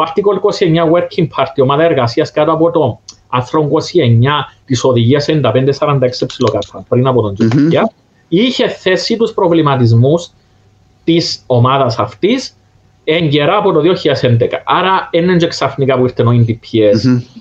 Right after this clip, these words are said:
Speaker 1: το
Speaker 2: Μμμ.
Speaker 1: Φεβρουάριο του δεκαεφτά. Α,
Speaker 2: Ε,
Speaker 1: αλλά,
Speaker 2: μμμ.
Speaker 1: ναι. Αλλά
Speaker 2: Ο Κυριάκος,
Speaker 1: Χριστόφορε
Speaker 2: ο Ιορδάνου ρωτά τι αναμένουμε να γίνει σε σχέση με τις άλλες υποθέσεις. Δηλαδή, η πρόβλεψη σου ποια είναι;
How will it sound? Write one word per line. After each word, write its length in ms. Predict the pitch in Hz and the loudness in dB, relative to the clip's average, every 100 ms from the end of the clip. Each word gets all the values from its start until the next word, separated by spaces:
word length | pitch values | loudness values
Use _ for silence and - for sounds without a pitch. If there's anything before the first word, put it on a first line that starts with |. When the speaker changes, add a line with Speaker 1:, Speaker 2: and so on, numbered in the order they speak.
| - | -4
Speaker 1:
το 100 | - | 0
Speaker 2:
Μμμ. 60 | 107 | 2
Speaker 1:
Φεβρουάριο 400 | 123 120 117 104 | 2 2 2 0
του 120 | 107 | 0
δεκαεφτά. 460 | 101 95 87 - 87 - - - - - | 0 0 -4 -10 -16 -16 -20 -20 -20 -8
Α, 180 | - 151 | -4 -2
Speaker 2:
Ε, 100 | 117 | 0
Speaker 1:
αλλά, 300 | 113 139 156 226 - - _ _ _ | 0 0 0 -2 -6 -18 _ _ _
Speaker 2:
μμμ. 340 | - 110 131 120 | -2 0 2 0
Speaker 1:
ναι. 100 | 104 - 302 - _ | -4 -6 -14 -18 _
Αλλά 220 | 123 143 | -4 -2
Speaker 2:
Ο 20 | 170 | 0
Κυριάκος, 460 | 135 117 120 135 | 0 0 0 0
Speaker 1:
Χριστόφορε 300 | 139 151 151 | 0 0 0
Speaker 2:
ο 40 | 151 | 0
Ιορδάνου 580 | 110 101 123 135 143 | 0 -2 0 0 2
ρωτά 520 | 131 107 113 120 127 120 | 0 0 -2 -2 -2 -2
τι 160 | 127 131 | 0 0
αναμένουμε 600 | 135 117 113 120 127 131 | 0 0 2 2 2 2
να 180 | 123 | 2
γίνει 240 | 104 110 123 | 0 0 0
σε 120 | 110 | -2
σχέση 340 | - 120 110 | -4 -4 0
με 140 | 127 127 | 2 2
τις 160 | 98 | 0
άλλες 280 | 110 113 107 | 0 0 -2
υποθέσεις. 500 | 92 92 101 92 95 | -2 -4 -4 -4 -4
Δηλαδή, 220 | 95 101 | -2 0
η 60 | 107 | -2
πρόβλεψη 680 | - 120 127 139 131 - 151 | -2 -2 0 0 -2 -2 -2
σου 140 | 123 | -4
ποια 240 | - 120 | -6 -4
είναι; 360 | 117 95 92 | 0 0 -2